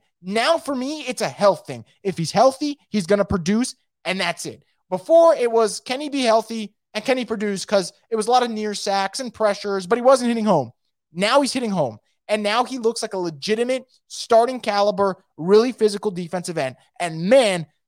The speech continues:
you just pray that a guy like that can stay healthy for a full season, because if he can,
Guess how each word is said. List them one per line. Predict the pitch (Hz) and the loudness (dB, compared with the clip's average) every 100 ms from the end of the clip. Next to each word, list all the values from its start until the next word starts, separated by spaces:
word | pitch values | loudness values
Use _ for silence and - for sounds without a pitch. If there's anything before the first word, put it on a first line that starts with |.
| _ | _
you | 185 226 | -4 -2
just | 233 - | -2 -6
pray | - 240 262 277 | -8 0 2 2
that | 262 | 0
a | |
guy | 226 240 | 2 2
like | 226 220 | 2 0
that | 208 | -4
can | 208 | -4
stay | - 214 | -2 0
healthy | 180 202 240 | 2 0 -2
for | 214 175 | -8 -6
a | |
full | 220 214 | -2 -4
season, | - 220 220 | -4 -10 -8
because | 220 196 190 | -10 -6 -6
if | 185 | -6
he | 170 | -8
can, | - 254 214 | -4 -2 -2